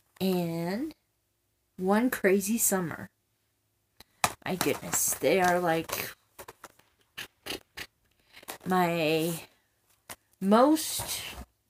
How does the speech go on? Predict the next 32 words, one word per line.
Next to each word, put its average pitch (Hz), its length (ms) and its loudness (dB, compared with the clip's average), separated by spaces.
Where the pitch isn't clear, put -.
viewed 214 720 0
D 214 160 2
V 202 160 2
Ds 151 640 0
<laughs> 214 220 6
and 233 260 8
V 202 200 8
H 170 240 4
S 165 340 2
movies, 180 560 -4
besides 196 720 6
Revenge 190 340 0
of 196 60 2
the 196 60 4
Nerds, 190 460 -2
and 190 140 0
I 196 80 -2
think 233 160 -10
they're 302 120 2
about 262 280 2
equal 233 640 2
to 226 420 -2
Howard 190 340 0
the 208 60 -10
Duck. - 460 -4
Yes. - 460 -8
If - 500 -14
you 233 120 4
like 214 220 12
that - 200 6
kind 185 220 0
of 139 180 -2